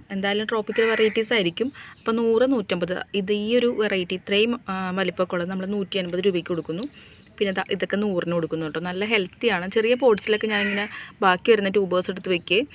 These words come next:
അപ്പോൾ നല്ല നല്ല വെറൈറ്റീസ് ആയിരിക്കും. അപ്പോൾ ദാ ഇതൊക്കെ നൂറിന് കൊടുക്കുന്നു കേട്ടോ. കണ്ടല്ലോ, നൂറ്റൻപത്. അപ്പോൾ വേണമെന്നുണ്ടെങ്കിൽ ഇത് വാങ്ങിക്കാം കേട്ടോ. ദേ നല്ല ഫ്രഷ് ആണെല്ലാം.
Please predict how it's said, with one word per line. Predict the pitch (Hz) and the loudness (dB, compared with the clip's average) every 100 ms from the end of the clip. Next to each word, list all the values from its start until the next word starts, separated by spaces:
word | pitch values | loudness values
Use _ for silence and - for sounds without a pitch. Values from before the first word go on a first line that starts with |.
| - - - | -20 -20 -12
അപ്പോൾ | 180 | -6
നല്ല | 190 185 | -4 0
നല്ല | 190 196 | 2 4
വെറൈറ്റീസ് | 220 202 196 208 202 | 4 4 4 0 0
ആയിരിക്കും. | 202 170 - 277 - - - - - | -2 -2 -2 -4 -4 -20 -20 -20 -12
അപ്പോൾ | - | -6
ദാ | 175 170 - | -6 -6 -10
ഇതൊക്കെ | 180 175 | -8 -4
നൂറിന് | 196 170 165 | -2 -2 -2
കൊടുക്കുന്നു | 180 170 165 160 | -2 -4 -4 -6
കേട്ടോ. | 156 165 - - - _ - - - - - - - - - _ _ _ - - - - | -6 -8 -12 -20 -20 _ -20 -20 -20 -20 -20 -20 -20 -20 -20 _ _ _ -20 -18 -14 -10
കണ്ടല്ലോ, | 196 175 175 196 | -6 -6 -6 -6
നൂറ്റൻപത്. | 180 185 175 165 190 247 - - - - - - - - - - - - - - _ 1077 - _ - _ _ - - _ - - - - - | -6 -4 -4 -4 -6 -8 -14 -18 -20 -20 -20 -20 -20 -20 -20 -20 -20 -20 -20 -20 _ -20 -20 _ -20 _ _ -20 -20 _ -20 -20 -20 -14 -6
അപ്പോൾ | 254 | -2
വേണമെന്നുണ്ടെങ്കിൽ | 247 190 190 180 175 | 0 0 -2 -2 -2
ഇത് | 175 | -2
വാങ്ങിക്കാം | 170 160 156 156 | 0 -2 -4 -6
കേട്ടോ. | 156 165 165 - - - _ - | -4 -6 -8 -20 -20 -20 _ -10
ദേ | 175 | -8
നല്ല | 180 180 196 | -6 -6 -2
ഫ്രഷ് | 226 202 - | -2 -2 -2
ആണെല്ലാം. | 214 165 160 226 | -2 -2 -4 -6